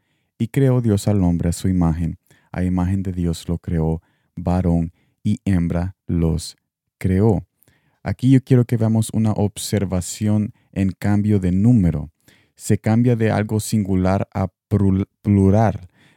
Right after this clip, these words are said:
No dice que, no dice el pasaje, "Haremos al hombre a mi imagen, conforme a mi semejanza", sino "hagamos al hombre",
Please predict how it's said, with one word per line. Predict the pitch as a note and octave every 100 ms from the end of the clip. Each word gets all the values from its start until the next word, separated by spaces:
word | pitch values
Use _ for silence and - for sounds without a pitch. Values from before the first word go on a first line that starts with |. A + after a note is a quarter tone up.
| -
No | G2+ G#2+ B2
dice | C3+ D3+ C3+
que, | - A2 G2 F2+ - _ -
no | G#2+
dice | A#2 B2+
el | A#2+
pasaje, | G#2 - G#2 G#2+ -
"Haremos | F#2 G#2 G#2+ G#2+ -
al | - F#2
hombre | G2 G2+
a | F#2+
mi | F#2 A2+ B2+
imagen, | A2 F2 E2 E2 D#2 - _
conforme | G2 F2+ G2+ G2
a | G2 F2+
mi | F#2 G#2+
semejanza", | G#2+ F#2 F2 D#2+ D#2+ D#2 - - - _ _ _ _
sino | - A2 G#2+
"hagamos | G2+ F#2+ F#2 B2 C3+ F2+ D#2 - - _ _ -
al | F#2 F2+
hombre", | E2+ D#2+ E2